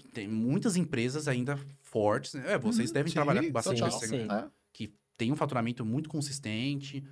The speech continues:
Speaker 1: faturamento alto, entendeu? Então, assim, é aquilo, é, é cada vez mais se profissionalizar, ser autêntico. Porque pensa, o, o drop-, o dropshipping em si é só a estratégia de logística,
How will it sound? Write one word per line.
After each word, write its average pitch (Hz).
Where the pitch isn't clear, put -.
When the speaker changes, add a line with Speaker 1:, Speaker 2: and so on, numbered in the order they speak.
Speaker 1:
faturamento 117
alto, 135
entendeu? 104
Então, 156
assim, 160
é -
aquilo, 156
é, 113
é 113
cada 120
vez 120
mais 120
se -
profissionalizar, 127
ser -
autêntico. 117
Porque 190
pensa, 120
o, -
o 151
drop-, 160
o 127
dropshipping 147
em 113
si 175
é 143
só 165
a 196
estratégia 175
de 170
logística, 143